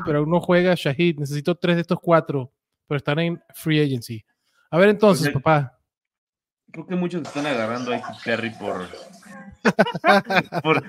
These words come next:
Speaker 2: por necesidad o más bien por, porque no hay nada.
Speaker 1: Mm,
Speaker 2: O sea,
Speaker 1: es
Speaker 2: realmente
Speaker 1: correcto.
Speaker 2: no hay nada. Eh, A T Perry no es un jugador tan, tan interesante a agarrar. A mí no, no me gusta nada. Prefiero, ah, prefiero dejar a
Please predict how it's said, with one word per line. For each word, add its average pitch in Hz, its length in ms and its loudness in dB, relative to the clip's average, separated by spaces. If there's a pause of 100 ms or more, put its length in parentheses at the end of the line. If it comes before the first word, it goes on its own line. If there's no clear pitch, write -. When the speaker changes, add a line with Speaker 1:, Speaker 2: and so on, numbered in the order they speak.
(400)
Speaker 2:
por 156 200 4
necesidad 151 640 4
o 165 60 4
más 160 160 2
bien 160 220 -6
por, 120 380 -4 (260)
porque 117 380 -8
no 123 80 -4
hay 139 100 -2
nada. 135 360 0
Speaker 1:
Mm, 196 160 -6 (120)
Speaker 2:
O 104 80 -14
sea, 110 180 -8
Speaker 1:
es 160 160 2
Speaker 2:
realmente - 20 -20
Speaker 1:
correcto. 131 440 0
Speaker 2:
no 117 60 -10
hay 120 80 -10
nada. 120 360 -10 (520)
Eh, 131 440 -2
A 143 80 -14
T - 60 -20
Perry 170 220 -10
no 165 80 -8
es 165 80 -12
un 165 80 -12
jugador 117 460 -12
tan, 95 340 -16 (280)
tan 104 140 -20
interesante 101 640 -18
a 107 60 -10
agarrar. 92 260 -16 (100)
A 95 40 -20
mí 110 240 -14
no, 117 240 -12
no 107 260 -12
me 107 80 -18
gusta 101 240 -20
nada. 113 220 -8
Prefiero, 113 640 -6 (1400)
ah, 139 420 6
prefiero 139 320 0
dejar 127 300 2
a 113 100 -2